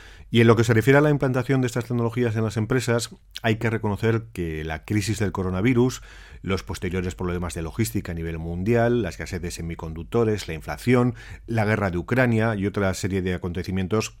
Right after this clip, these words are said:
han frenado el interés de las empresas por la transformación digital. En épocas de crisis, la incertidumbre afecta a las inversiones en nuevas áreas y eso es algo que ha quedado, mm, demostrado. La transformación digital sigue siendo un importante reto en las pequeñas y medianas empresas, cuya ambición ahora mismo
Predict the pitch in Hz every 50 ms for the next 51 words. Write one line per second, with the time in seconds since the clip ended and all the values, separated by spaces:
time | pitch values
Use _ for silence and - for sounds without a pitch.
0 | - - 107 107 104 92 95 95 92 95 95 87 104 98 98 92 85 - 82 85
1 | 92 85 98 90 85 - 87 80 - 82 80 78 95 90 - - - 92 80 78
2 | 78 76 78 85 80 - - 76 78 76 - 87 82 80 80 - - - 98 87
3 | 78 73 - - - - - - - - - - - - 110 104 107 104 98 104
4 | 98 107 98 92 95 90 - 104 110 104 - 127 123 120 113 - - 113 101 95
5 | 92 87 - 95 78 - 92 90 92 98 98 92 90 - 98 85 - - - 95
6 | 90 87 85 85 - - 87 82 85 80 - 92 90 90 90 - - 80 80 82
7 | 85 85 82 - 104 95 92 101 113 117 - - - - - - - - - 95
8 | 101 82 98 - - 101 104 104 107 98 - - 90 85 85 82 - 92 85 85
9 | 82 80 90 87 82 76 - - - 92 82 80 80 - - - - 95 87 90
10 | 82 80 76 - 85 78 76 71 69 65 - - - - - - - - 95 101
11 | 98 - 98 - 107 98 95 - - 107 101 95 - 95 113 110 101 - - 95
12 | 90 - 92 98 95 92 92 82 - 90 - 101 98 92 95 104 - - - 82
13 | 78 78 78 78 - - - 87 - - 98 95 92 90 87 - 90 92 92 95
14 | 95 98 92 - 104 98 90 - 101 101 - 127 131 131 - - - 85 80 78
15 | 80 78 78 78 80 - 95 87 85 85 82 82 85 85 - 104 107 113